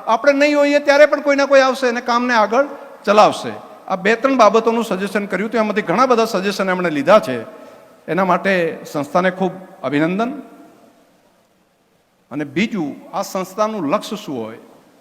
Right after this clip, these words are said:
તો શિક્ષણ, કોમ્પિટિટિવ એક્ઝામ, આમાંથી ખેલાડી તૈયાર કરવા, આઈ એ એસ, આઈ પી એસ, અ, બાકી બધું એ તો બરાબર છે, પરંતુ શરૂઆત એની એક સારા વ્યક્તિ નિર્માણ માટેની હોવી જોઈએ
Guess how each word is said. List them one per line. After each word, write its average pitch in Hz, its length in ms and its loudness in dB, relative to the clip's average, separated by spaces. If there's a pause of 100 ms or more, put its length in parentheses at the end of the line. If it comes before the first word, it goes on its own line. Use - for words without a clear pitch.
(960)
તો - 100 -18
શિક્ષણ, 185 640 -6
કોમ્પિટિટિવ 175 600 -6
એક્ઝામ, 170 640 -2
આમાંથી 143 260 -10
ખેલાડી 165 340 -4
તૈયાર 165 280 -6
કરવા, 160 280 -6
આઈ 147 260 -6
એ 156 220 -4
એસ, 151 160 -10
આઈ 131 80 -8
પી 151 160 -12
એસ, 160 320 -10 (420)
અ, 143 200 -6
બાકી 143 320 -4
બધું 180 240 -6
એ 175 40 -6
તો 220 120 -8
બરાબર 147 300 -4
છે, - 140 -18 (1000)
પરંતુ 240 380 -4
શરૂઆત 233 560 -4
એની 196 360 -6 (1400)
એક 180 180 -14
સારા 170 300 -2
વ્યક્તિ 151 340 -6
નિર્માણ 175 320 -6
માટેની 143 340 -6
હોવી 113 160 -10
જોઈએ 120 440 -12